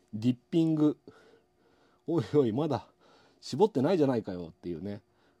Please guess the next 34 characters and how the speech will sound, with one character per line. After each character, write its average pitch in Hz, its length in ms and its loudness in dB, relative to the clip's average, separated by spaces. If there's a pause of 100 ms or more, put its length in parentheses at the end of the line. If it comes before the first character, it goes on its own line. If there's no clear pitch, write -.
(160)
産 139 120 2
ん 180 60 -2
で 185 80 2
も 151 120 2
な 123 100 0
い 113 40 0
の 104 100 -4
に 95 80 -6
な 135 80 -2
ん 160 60 -2
で 120 100 0
デ 101 100 -6
ィ - 20 -4
ッ 95 40 -12
ピ 123 160 -2
ン 120 40 0
グ 135 100 0
な 123 100 -2
の 113 120 -2
っ 120 40 -8
て - 100 -8
い 113 40 -4
う - 20 -4
話 131 320 -6
な 147 140 0
ん 113 40 -2
で 95 80 -6
す - 100 -14
け 92 60 -12
ど 87 120 -10
も、 101 320 -4
こ - 160 -8
れ 175 100 0
ね、 143 300 0